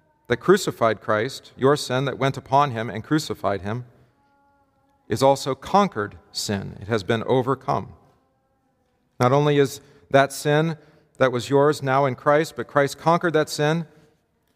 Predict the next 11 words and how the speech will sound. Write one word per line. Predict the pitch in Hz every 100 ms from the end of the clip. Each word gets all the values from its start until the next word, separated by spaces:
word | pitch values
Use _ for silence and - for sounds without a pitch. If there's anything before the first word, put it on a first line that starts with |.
| _ _ _
which | - 117
you | 131
could | 123 92
never | 113 104
do. | 107 101 90 - _ _ _ _ _ _ _ _ _ _ _ _ _
And | -
then | 160 170
watch | 208 240 -
what | 170
happens | 170 160 131
next. | 117 101 - -